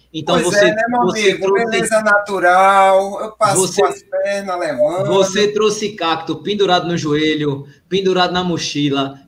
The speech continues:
Speaker 1: pendurado em tudo que é canto. Então, realmente, meu amigo, é pra prova é difícil.
Speaker 2: É porque você não viu, meu amigo. Foi o, as marcas de urtiga que ficaram na minha perna também, meu amigo. Não é só os cactos que ajudam a gente, não. Ou eu vou falar aqui com o André.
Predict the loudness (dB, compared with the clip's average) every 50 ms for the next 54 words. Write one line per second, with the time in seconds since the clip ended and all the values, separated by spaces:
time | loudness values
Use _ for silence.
0 | -10 -6 -6 -4 -2 -2 -2 -2 -4 -6 -8 -8 -8 -8 -6 -6 -6 -6 -6 -6
1 | -6 -4 -4 -2 -2 -2 -2 -2 -2 -2 -2 -2 -2 -2 -2 0 2 2 2 2
2 | 2 2 0 0 0 -2 -2 -2 0 0 0 2 4 4 4 4 2 -6 -8 -10
3 | -12 -14 _ _ _ _ _ _ _ _ -6 -4 -2 -2 -2 -4 -4 -4 -4 -4
4 | -4 -6 -4 -2 -2 -2 -2 0 0 -2 -4 -4 -4 -2 -2 -2 -4 -4 -6 -6
5 | -6 -4 -4 -4 -4 -2 2 4 4 4 4 2 2 0 -2 -2 -2 -2 -4 -6
6 | -8 _ _ _ _ _ -14 -10 -6 -2 -2 0 0 -2 -4 -6 -8 -8 -4 -4
7 | -4 -4 -2 0 0 0 0 0 -2 0 0 0 0 0 0 -4 -4 -4 -6 -10
8 | -10 -10 -10 -10 -14 _ -10 -8 -6 -4 -2 -2 -2 -2 -4 -8 -8 -8 -8 -6
9 | -2 0 0 0 0 -2 -4 -6 -4 -4 -4 -4 -4 -6 -4 -4 -4 -4 -4 -6
10 | -4 -4 -4 -4 -2 -4 -4 -6 -6 -4 -4 -2 -2 -2 -4 -4 -6 -6 -4 -4
11 | -4 -2 -2 2 2 2 2 2 -2 -4 -2 -2 -2 -2 -4 -6 -14 -16 -10 -4
12 | -2 0 0 0 -2 -4 -4 -4 -2 -2 -2 -2 -4 -8 -8 -8 -8 -6 -4 -2
13 | -2 -4 -6 -8 _ -20 -20 -20 -20 -20 -20 -20 _ -2 0 2 2 2 2 0
14 | 0 -2 0 2 2 2 4 4 4 2 2 0 -4 -10 -10 -8 -6 -6 -6 -4
15 | -4 0 2 2 2 2 0